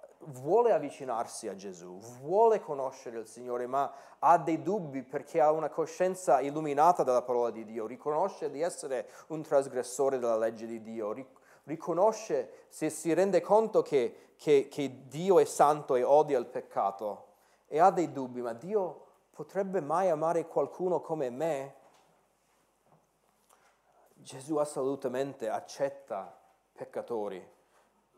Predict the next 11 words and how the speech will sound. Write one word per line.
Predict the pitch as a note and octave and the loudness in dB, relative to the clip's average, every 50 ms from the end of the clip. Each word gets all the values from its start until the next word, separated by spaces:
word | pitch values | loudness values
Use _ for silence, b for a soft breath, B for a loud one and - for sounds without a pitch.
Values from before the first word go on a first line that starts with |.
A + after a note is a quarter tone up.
| _ _ _ | _ _ _
è | - C3 | -4 -2
l'amico | C3+ D3 C#3+ C3+ C#3 D#3 D#3 - E3 | 2 2 2 0 0 -6 -6 -6 -8
di | D3 C3+ - | -8 -8 -8
peccatori, | - C3+ B2 - C3+ - - A2 A2 A2 | -8 -8 -8 -8 -10 -8 -6 -6 -6 -4
non | A2 C3 D#3 F#3 | -2 0 2 2
è | F#3 | 2
venuto | D#3+ F3+ F3 E3+ F3 G3 F#3+ F#3+ F3 | 2 2 2 2 2 2 2 0 0
per | - E3 - | 0 -2 -4
chiamare | - - - - C3 C#3 C#3 C#3+ C#3+ C#3 B2 | -4 -4 -4 -2 2 4 4 4 4 4 2
i | A2+ G2+ - C3+ B2 | 0 -2 -6 -10 -12
giusti, | A#2 - D3+ D#3+ - - - - - G2+ F2 | -8 -6 -6 -6 -6 -6 -12 -14 -14 -16 -16